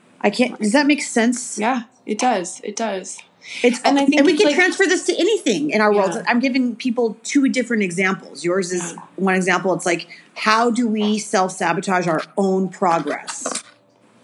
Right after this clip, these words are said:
Speaker 1: and our own happiness so simply
Speaker 2: Yeah.
Speaker 1: by our ego thinking we can control it or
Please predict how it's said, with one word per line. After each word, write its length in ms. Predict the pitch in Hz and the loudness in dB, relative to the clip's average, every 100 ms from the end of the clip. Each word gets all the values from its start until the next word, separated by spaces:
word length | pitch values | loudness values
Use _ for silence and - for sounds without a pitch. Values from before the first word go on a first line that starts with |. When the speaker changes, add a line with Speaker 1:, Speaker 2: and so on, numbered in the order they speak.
| _ | _
Speaker 1:
and 100 | 208 | 0
our 100 | 202 208 | 2 2
own 160 | 208 | 2
happiness 640 | 185 180 185 190 160 - - | 0 -2 -2 -2 -2 -4 -6
so 240 | - 240 | 0 0
simply 640 | - - 285 302 - 175 - 359 403 381 - - | 0 -2 0 0 0 -4 -2 -2 -4 -6 -14 -6
Speaker 2:
Yeah. 80 | 190 | 2
Speaker 1:
by 280 | 214 208 233 | 4 4 2
our 200 | 214 202 | 2 0
ego 380 | 233 214 196 180 | -2 2 2 0
thinking 400 | - 202 196 190 | -4 -4 -2 -4
we 100 | 175 | -4
can 180 | 190 180 | -4 -4
control 520 | 180 170 208 180 180 | -4 -2 0 2 4
it 160 | 185 | 2
or 320 | - 165 160 | 0 0 0